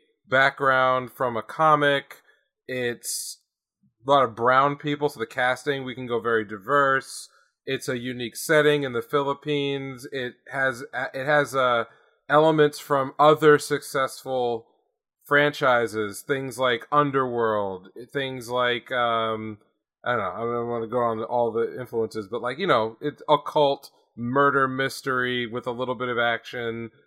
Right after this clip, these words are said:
Like, it just, it, it feels very Marvel, D C. It's great. Like, it fits into that slot. But that's also kind of the problem with the production,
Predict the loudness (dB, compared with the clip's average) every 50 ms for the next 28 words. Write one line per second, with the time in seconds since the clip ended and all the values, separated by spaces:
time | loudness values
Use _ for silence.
0 | _ _ _ 0 0 0 0 0 0 0 0 0 0 -2 -2 -2 -2 -2 0 0
1 | 0 2 0 -2 -2 -2 -4 -4 0 2 2 2 4 6 6 6 6 4 0 -2
2 | -4 0 4 8 8 8 8 6 0 -4 -4 -4 -4 -4 -4 -6 -6 -8 -6 -6
3 | -4 -4 -4 -4 -6 -6 -8 _ _ _ _ -12 -10 -8 2 10 12 12 12 12
4 | 8 6 6 6 6 4 2 0 0 0 -2 _ 0 0 0 0 4 4 4 4
5 | 4 6 4 4 4 2 -2 0 2 2 2 2 -2 -12 _ _ -2 -2 0 0
6 | 0 -2 2 0 0 2 0 -4 -4 -2 2 4 4 4 2 0 -4 -6 -2 2
7 | 4 4 4 4 2 -2 -4 -4 -10 -8 -10 -10 -8 -8 -8 -4 -2 -2 -2 -4
8 | -6 -18 -18 -18 -20